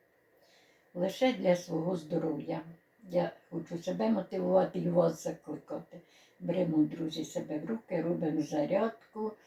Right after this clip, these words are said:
щоб у нас була ходьба і щоб у нас було вірне харчування.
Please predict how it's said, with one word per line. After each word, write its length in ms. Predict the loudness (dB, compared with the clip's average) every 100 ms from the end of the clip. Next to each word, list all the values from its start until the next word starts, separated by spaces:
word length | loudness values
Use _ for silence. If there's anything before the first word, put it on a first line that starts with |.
| -20 -20 -20 _ _ _ _ _ _ _ -20 -20 _ _ _
щоб 260 | -4 -4 0
у 80 | 2
нас 300 | 2 0 -4
була 480 | -8 -4 -2 -4 -8 -12
ходьба 600 | -10 -4 0 2 2 -2 _ _ _ _
і 80 | -12
щоб 260 | -8 -4 -2
у 60 |
нас 300 | 2 0 -2
було 380 | -6 -6 -6 -8 -6
вірне 440 | -6 -4 -8 -8 -8
харчування. 840 | -10 -8 -8 -4 -2 0 0 -4